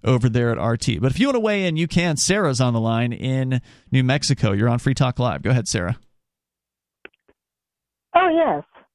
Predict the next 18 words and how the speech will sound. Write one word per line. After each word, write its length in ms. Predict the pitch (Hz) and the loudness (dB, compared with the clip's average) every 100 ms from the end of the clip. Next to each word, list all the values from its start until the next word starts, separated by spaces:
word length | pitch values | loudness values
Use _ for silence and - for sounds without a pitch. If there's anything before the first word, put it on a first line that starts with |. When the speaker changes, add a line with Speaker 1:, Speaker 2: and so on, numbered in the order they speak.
| _ - | _ -2
Speaker 2:
I 60 | |
just, 240 | 330 587 508 - _ | 2 0 -2 -12 _
I 120 | 285 320 | 0 0
do 560 | 277 480 523 523 494 - | 2 2 2 2 0 0
agree 500 | 254 247 269 285 285 | -2 0 0 2 0
with 260 | 247 247 202 | 0 -2 0
the, 400 | 233 233 220 208 _ - - - - | 2 2 2 0 _ -20 -20 -20 -8
there's 200 | - 247 247 | -2 0 2
a 40 | |
lot 240 | 226 214 | 2 2
of 80 | 262 | 0
people 320 | - 254 269 269 - | -2 -2 -2 -4 -2
saying 380 | 277 262 247 240 | -2 0 0 0
that 340 | 214 220 220 208 - | 2 2 2 0 0
the 420 | 233 214 214 202 208 _ _ _ _ | 0 2 2 0 -4 _ _ _ _
President 680 | - 262 247 254 233 226 - | 0 2 2 2 2 -2 -2
Biden's 500 | 196 196 226 233 220 - | 0 2 2 2 -2 -2
sanctions 640 | - 190 - - 262 277 | -2 -2 -2 0 0 0